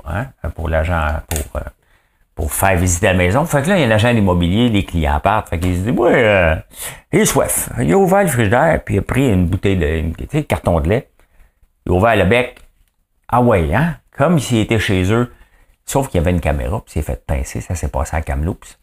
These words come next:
Et, euh, il est obligé de payer vingt mille piastres d'amende pour avoir bu du lait à même le bec. Que c'est dégueulasse. Toi, t'arrives le soir, tu te verses ton lait. « Bébé, veux-tu un verre de lait ? » «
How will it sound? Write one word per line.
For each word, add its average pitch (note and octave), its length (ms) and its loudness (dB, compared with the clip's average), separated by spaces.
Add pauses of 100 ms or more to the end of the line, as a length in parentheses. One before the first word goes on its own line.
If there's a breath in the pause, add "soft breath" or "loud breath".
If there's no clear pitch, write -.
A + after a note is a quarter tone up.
(160)
Et, E2 320 0
euh, C2+ 400 -2 (460)
il E2+ 80 -4
est D#2+ 100 -4
obligé D#2+ 200 -4
de - 40 -8
payer D2+ 220 -2
vingt D2+ 140 -2
mille C#2+ 140 -4
piastres C#2+ 280 -4
d'amende D2 320 -4
pour - 140 -10
avoir C#2+ 280 -4
bu D#2 220 -2
du D#2 160 -6
lait D#2+ 340 -4
à - 120 -8
même D#2 200 -4
le C#2 60 -6
bec. C2+ 240 -8 (160)
Que C3+ 140 -2
c'est D#2 180 -4
dégueulasse. C2+ 680 -6
Toi, - 120 -2
t'arrives F2 260 -2
le C#2+ 100 -2
soir, G2 240 -2
tu - 120 -14
te F2 60 -6
verses D2+ 200 -6
ton C2 160 -4
lait. « D2+ 240 -6 (320)
Bébé, F#3+ 220 4
veux-tu A#3+ 200 2
un B3 120 4
verre B3+ 160 4
de A#3+ 160 4
lait ? » « D#4 400 2